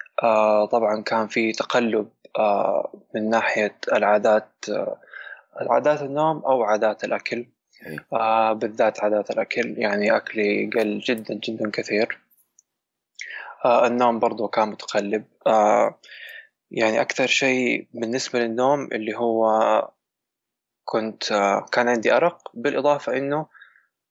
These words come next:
Speaker 1: كنت أصحى تقريبًا في الليلة الواحدة ما يقارب ست مرات. يعني نومي كان متقطع بشكل جدًا، آه، كبير. حتى اكتشفت إنه النوم أو عادة النوم هذه، النوم المتقطع، غير طبيعية.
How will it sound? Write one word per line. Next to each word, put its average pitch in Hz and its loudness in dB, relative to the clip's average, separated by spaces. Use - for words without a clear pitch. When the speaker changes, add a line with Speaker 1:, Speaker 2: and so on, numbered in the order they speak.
Speaker 1:
كنت - -6
أصحى 117 2
تقريبًا 120 -4
في - -12
الليلة 120 2
الواحدة 127 2
ما 110 0
يقارب 120 0
ست - -4
مرات. 104 0
يعني 113 -4
نومي 117 2
كان 117 2
متقطع 113 -2
بشكل 110 -4
جدًا، 107 -4
آه، - -4
كبير. 110 -2
حتى - 0
اكتشفت - -4
إنه 113 -2
النوم 117 0
أو 110 0
عادة 117 4
النوم 110 0
هذه، 110 2
النوم 107 0
المتقطع، 107 0
غير 123 2
طبيعية. 135 0